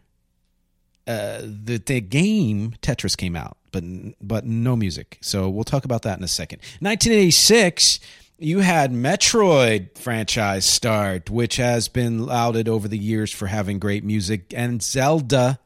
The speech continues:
yes. And when I asked, uh, my kid, "What, what's your favorite Zelda music?" they were basically like, "Every single Zelda game."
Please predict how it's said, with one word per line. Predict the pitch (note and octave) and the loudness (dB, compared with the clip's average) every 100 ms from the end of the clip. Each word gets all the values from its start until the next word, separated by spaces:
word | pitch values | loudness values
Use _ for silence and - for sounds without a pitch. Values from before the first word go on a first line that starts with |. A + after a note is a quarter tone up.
| _ _ _ _ - | _ _ _ _ -2
yes. | A#2+ D3 C3+ - - - _ - _ | 4 4 4 2 0 -2 _ -20 _
And | - C#3+ | -2 2
when | E3 F3+ | 2 2
I | F3+ | 0
asked, | D3+ F#3 A3 A3 - - | 0 2 2 2 -2 -6
uh, | G3+ G3 G3 F#3+ F3 F3 E3 | -2 0 2 2 2 -2 -6
my | D#3+ E3 E3+ | -6 -2 -2
kid, | E3+ F3+ E3 C3 | 0 -2 -2 -4
"What, | C#3 D#3+ F#3 G#3 - _ _ - - E3+ | -2 2 4 2 -2 _ _ -20 -18 -4
what's | F#3+ - | -2 -2
your | F#3+ | -4
favorite | - F#3+ E3 D#3+ | 0 0 2 0
Zelda | B2+ D#3 E3 C#3+ | 2 2 2 0
music?" | B2+ A2+ A#2+ G2 | -2 -2 -4 -4
they | C3+ | -2
were | A#2+ | -2
basically | C#3+ C#3+ - C#3+ | -2 -2 -2 -2
like, | B2+ B2 | 0 0
"Every | A#2+ A2+ A#2 | -2 -4 -2
single | - A2+ A2 G#2 | -2 -2 -4 -6
Zelda | F#2 F#2+ E2+ F2 | -4 -4 -4 -6
game." | D#2 D2+ C#2+ C#2 | -8 -10 -12 -16